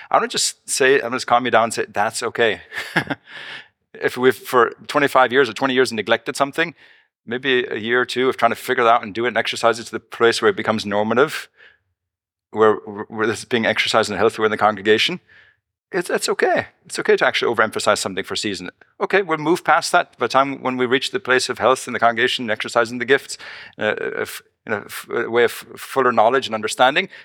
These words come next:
then maybe we can emphasize something after that season, maybe more missions or, uh, serving your local community or something else, right? God's gonna keep building us up as a church. And, but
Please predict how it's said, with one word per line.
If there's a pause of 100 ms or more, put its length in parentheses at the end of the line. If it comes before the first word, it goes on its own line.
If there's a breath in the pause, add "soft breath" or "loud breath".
then
maybe
we
can
emphasize
something
after
that
season,
maybe
more
missions
or, (360 loud breath)
uh,
serving
your
local
community
or
something
else,
right?
God's
gonna (320)
keep
building
us
up
as
a
church.
And, (440 loud breath)
but